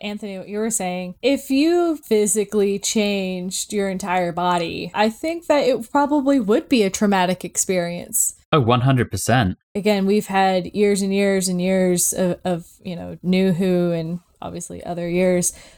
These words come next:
Speaker 1: So it's likely that if this was indeed his first regeneration, which I know now that there's conversations about how that works, um, but if it was truly his first, then it's like, obviously he would be even more, who would not be used to this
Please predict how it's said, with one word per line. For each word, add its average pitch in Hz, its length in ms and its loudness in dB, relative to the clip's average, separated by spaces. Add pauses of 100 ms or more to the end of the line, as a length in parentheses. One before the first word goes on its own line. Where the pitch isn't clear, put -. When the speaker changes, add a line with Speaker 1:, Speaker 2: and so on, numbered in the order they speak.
(160)
Speaker 1:
So 202 180 2
it's - 220 2
likely 196 580 2
that 175 440 2
if 190 200 0
this 196 260 2
was 185 220 0
indeed 196 520 2 (100)
his 185 280 -2
first 190 380 0
regeneration, 185 720 2
which 170 180 0
I 175 120 4
know 170 180 2
now 170 300 2
that 165 220 0
there's - 420 -8
conversations - 680 -16
about - 220 -18
how - 180 -20
that 247 220 0
works, - 320 0 (440)
um, 190 500 2
but 208 100 2
if 214 120 2
it 233 100 2
was 214 120 2
truly 226 260 2
his 170 120 0
first, 262 460 2
then 202 180 2
it's 170 160 -2
like, 180 180 0
obviously 208 500 2
he 190 120 2
would 180 180 0
be 196 120 2 (120)
even 185 220 4
more, 190 640 2
who 220 100 4
would 214 260 2
not 202 200 0
be 180 80 0
used 185 280 2
to - 120 -6
this - 480 -4